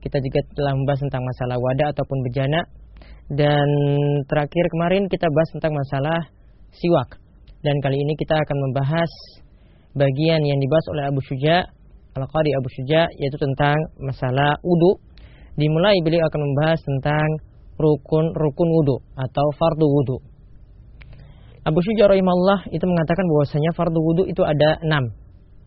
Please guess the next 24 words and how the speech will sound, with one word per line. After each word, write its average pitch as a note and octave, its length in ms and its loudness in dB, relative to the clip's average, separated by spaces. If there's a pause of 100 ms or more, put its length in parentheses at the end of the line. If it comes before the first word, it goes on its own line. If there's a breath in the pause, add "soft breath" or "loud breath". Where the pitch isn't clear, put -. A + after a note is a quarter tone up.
(460)
Ya, C3+ 240 -10
fardu C#3 240 -2
wudu C#3+ 480 2
atau D3 240 -4
yang C#3+ 400 0
wajib F#3 400 2
dikerjakan E3 560 -2
ketika C#3 240 -2
wudu C3 320 -2
itu F3 160 -6
ada C#3+ 160 2
enam. C3 320 0 (400 soft breath)
Artinya E3+ 400 0
jika D#3 400 0
enam E3+ 160 0
hal D#3 160 -2
ini G3 400 0
tidak D#3 320 2
ada, F#3 240 2
maka D#3+ 480 -2
wudunya C#3+ 480 -2
itu D#3+ 80 -8
tidak C#3 240 0
sah. B2 200 -4